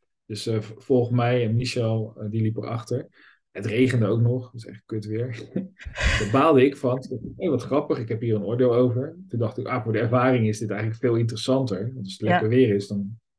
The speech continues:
Speaker 2: Ja.
Speaker 1: nu, nu, nu vinden ze er veel meer van. Dat was ook de bedoeling. Onderzoeken, wat vind je van? Dat wisten zij nog niet op dat moment. En toen liep ik zo omheen te kijken. Toen zag ik al die huisjes. En dan, ehm, eh, dan zit iedereen naar zijn scherm te staren. Eh,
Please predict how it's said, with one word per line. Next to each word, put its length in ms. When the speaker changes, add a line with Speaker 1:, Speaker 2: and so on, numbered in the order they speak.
Speaker 2:
Ja. 320
Speaker 1:
nu, 200
nu, 380
nu 160
vinden 260
ze 100
er 80
veel 200
meer 240
van. 160
Dat 100
was 140
ook 100
de 100
bedoeling. 460
Onderzoeken, 460
wat 140
vind 220
je 120
van? 200
Dat 140
wisten 280
zij 180
nog 160
niet 140
op 60
dat 180
moment. 380
En 120
toen 180
liep 140
ik 100
zo 160
omheen 240
te 80
kijken. 340
Toen 80
zag 200
ik 60
al 120
die 140
huisjes. 560
En 140
dan, 260
ehm, 220
eh, 160
dan 80
zit 140
iedereen 320
naar 160
zijn 120
scherm 300
te 100
staren. 760
Eh, 120